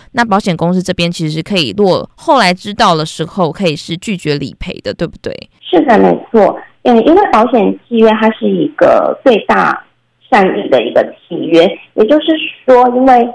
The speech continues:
Speaker 2: 呃，保险它的目的本来就是要去防范，防范一个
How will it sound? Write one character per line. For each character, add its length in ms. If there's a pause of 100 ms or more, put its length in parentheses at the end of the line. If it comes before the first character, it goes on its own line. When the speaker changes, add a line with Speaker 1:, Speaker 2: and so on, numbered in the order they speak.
(180)
Speaker 2:
呃， 160
保 260
险 200
它 80
的 120
目 200 (100)
的 200
本 100
来 80 (160)
就 140
是 240
要 220
去 380 (200)
防 260
范， 300 (180)
防 340
范 280
一 40
个 140